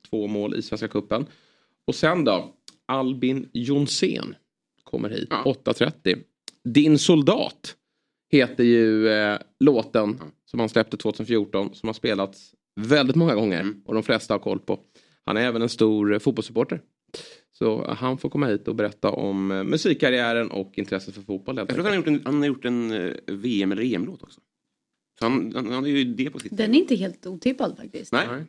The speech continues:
Speaker 3: Ja.
Speaker 1: Då, eh, vill vi höra mer om den
Speaker 2: Ja,
Speaker 1: också.
Speaker 2: precis.
Speaker 1: Mm, när han kommer hit. Så att det, det är bra program framför oss. Och, eh, inget program såklart då, utan, eh,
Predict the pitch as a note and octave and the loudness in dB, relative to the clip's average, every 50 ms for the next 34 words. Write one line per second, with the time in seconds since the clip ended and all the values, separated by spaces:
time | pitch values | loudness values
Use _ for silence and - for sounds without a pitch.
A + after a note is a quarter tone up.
0 | - _ - G#3 A#3 - _ _ _ _ _ - A#2+ B2+ C3+ C#3+ D3 C#3 C#3 C#3+ | -14 _ -12 -12 -12 -12 _ _ _ _ _ -8 -6 -6 -4 -4 -4 -4 -4 -4
1 | C#3+ C#3 C3+ C3 C3 C3+ - C#3 C#3+ C#3+ D3 D3 D3 D3 C#3 B2+ C3 C3 A2 A2+ | -4 -4 -4 -4 -6 0 2 2 4 4 4 4 4 4 4 2 2 2 0 0
2 | D3 D3 C#3 G#2+ B2+ C3 - F#3+ - - - - G#3 G#2+ C3+ G3+ G#3 - - - | 0 -2 -2 -2 -2 0 0 -2 -2 -4 -6 -4 -2 0 0 0 -2 -2 -4 -4
3 | A2+ A2+ A#2 G2+ G2 - - G2 G2 - E2 - - _ _ - - C#3 C#3 D3+ | -2 -2 -2 -4 -4 -4 -4 -2 -2 -2 -4 -6 -10 _ _ -4 -2 0 2 2
4 | D3+ D#3+ D#3 - D#3+ D#3+ E3 E3 E3 D#3+ D#3+ D#3 D#3 E3 F#3+ G3+ A3 A#3+ A3 - | 2 2 2 2 2 4 4 2 2 0 0 0 0 2 2 2 2 0 -2 -4
5 | - G#3 F#3 F3+ E3 D#3 D#3 D3+ C#3 - - - - F3+ E3 D#3+ C3 - - A#2+ | -4 0 2 2 2 2 2 0 -2 -4 -2 0 2 2 2 2 0 0 0 2
6 | A#2+ C3 E3 E3+ - - - - _ _ _ _ _ _ _ _ _ _ _ - | 2 2 0 -2 -6 -12 -18 -20 _ _ _ _ _ _ _ _ _ _ _ -2
7 | - C3 C3+ C3 C3+ - _ _ _ - C#3+ C#3 C3 C3 B2+ C3 B2+ B2+ B2 B2 | 0 2 2 0 -2 -8 _ _ _ 0 2 4 4 4 4 4 2 0 0 -2
8 | B2 B2 A#2 - D3 C#3+ B2+ C3 C3+ - F3+ E3 D#3 C#3+ C3+ B2 - C#3 - C3+ | -2 -2 -2 0 2 4 4 4 4 4 4 4 4 4 2 -2 -4 -2 0 2
9 | A#2 A#2 A#2 - A2 G#2 - - A#2+ G#2+ G#2 - - G#2+ G2+ G2+ G2 G2+ G2+ G2+ | 2 2 2 0 0 0 0 -2 -4 -4 -6 -4 -2 -2 0 0 -2 -2 -2 -2
10 | F#2+ G2 F#2+ | -2 -2 -2